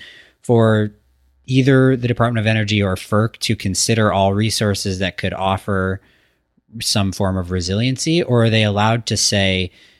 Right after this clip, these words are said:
"No, this is our definition, and so anything that meets this definition is,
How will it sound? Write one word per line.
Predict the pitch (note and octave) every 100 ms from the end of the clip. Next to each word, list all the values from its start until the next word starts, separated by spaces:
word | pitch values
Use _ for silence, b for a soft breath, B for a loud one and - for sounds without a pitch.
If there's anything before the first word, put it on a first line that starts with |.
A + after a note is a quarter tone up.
| b -
"No, | A2+ A2+
this | G#2 B2 -
is | A#2
our | G#2+ G#2
definition, | G2+ F#2+ G#2 F#2+ - F#2+ F2
and | F2 F2
so | F#2 F2
anything | E2+ F#2 F2+ F#2+ F2
that | E2+
meets | G2 F2 -
this | F#2+ G2+
definition | - E2 - D#2+ - E2+
is, | D#2+ D#2+